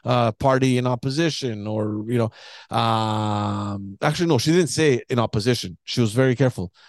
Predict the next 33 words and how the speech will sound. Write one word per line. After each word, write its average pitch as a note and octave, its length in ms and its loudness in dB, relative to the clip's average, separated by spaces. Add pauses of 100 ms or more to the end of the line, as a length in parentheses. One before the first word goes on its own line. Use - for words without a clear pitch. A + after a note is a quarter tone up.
(120)
She - 160 -8
said, B2 220 2
"We C#3+ 180 6
need, D3 560 4
uh, A2 840 0
uh, G#2 180 -2
more B2 340 4
than D3+ 140 0
ever, C#3 480 2 (260)
uh, G#2+ 360 -8
to A#2 100 -6
make A#2 220 2
sure C3+ 220 4
that B2+ 120 2
François C3 340 0
Legault B2+ 320 4
is B2 120 -2
no C3 140 0
longer B2+ 340 0
there." A#2+ 240 0
So B2 100 -6
everyone G#3 280 -2
is F3+ 100 -8
calling D#3+ 280 -2
for D#3 140 -6
the C#3+ 100 -4
strategic C3+ 420 -2
vote. B2 320 0
Éric G#2+ 300 -6
Duhaime G#2+ 440 2
did C#3 180 6
it. C#3+ 180 2 (540)
Um, G2+ 1080 -2